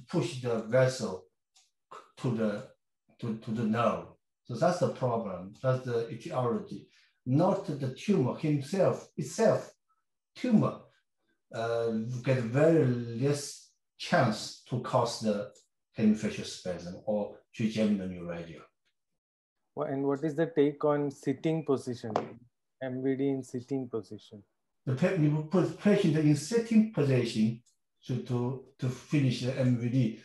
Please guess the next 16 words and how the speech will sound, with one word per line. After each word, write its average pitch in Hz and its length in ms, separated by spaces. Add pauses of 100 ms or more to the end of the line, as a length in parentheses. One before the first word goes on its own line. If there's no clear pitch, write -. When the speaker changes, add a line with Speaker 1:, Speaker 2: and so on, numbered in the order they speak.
Speaker 1:
No, 135 180
I 147 100
never 147 220
do 131 120
that. 110 360 (260)
I, 190 100
oh, 214 440 (260)
I 180 120
sometimes 175 640
would 160 140
put 175 140
the 156 120
patient 170 380
in 156 220
supine 156 520
position, 117 480